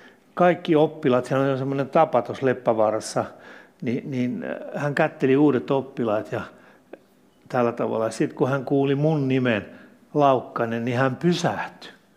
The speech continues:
Kysyi, "Onko sinulla sisaruksia?" Mä sanon, "On, on kolme."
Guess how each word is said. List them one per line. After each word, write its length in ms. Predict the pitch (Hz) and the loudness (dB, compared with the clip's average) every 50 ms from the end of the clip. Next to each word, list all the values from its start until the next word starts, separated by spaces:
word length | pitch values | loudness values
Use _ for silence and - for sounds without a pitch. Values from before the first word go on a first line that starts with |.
| _ _ _ _ - - - - - _ _ _ | _ _ _ _ -20 -20 -20 -20 -20 _ _ _
Kysyi, 560 | - 165 156 135 131 135 117 107 98 - - - - - _ _ | 0 0 0 2 0 -2 -2 -2 -4 -8 -14 -20 -20 -20 _ _
"Onko 340 | 165 156 156 156 147 - 151 | 0 2 2 2 0 -2 -4
sinulla 480 | 123 - 170 151 147 147 143 135 127 127 | -2 0 0 0 2 2 4 2 2 0
sisaruksia?" 1000 | - - 180 170 170 170 143 113 101 - 107 98 - - - - - 143 - - - - - _ _ - - - - - - - - - - - - - - | 2 2 2 2 4 2 2 0 0 -4 -10 -14 -14 -14 -10 -8 -8 -8 -8 -10 -16 -20 -20 _ _ -20 -20 -20 -20 -20 -20 -20 -20 -20 -20 -20 -20 -12 -4
Mä 160 | 131 123 127 | -2 0 2
sanon, 340 | 131 139 131 131 139 165 - | 2 2 2 2 0 0 0
"On, 320 | 151 160 165 160 156 185 - - | 2 2 2 2 0 -2 0 2
on 360 | 208 175 170 165 156 151 143 - | 4 4 4 4 2 0 -2 0
kolme." 680 | - 160 165 156 151 139 123 120 110 110 110 107 | 4 6 6 8 6 6 4 0 -2 -2 -4 -6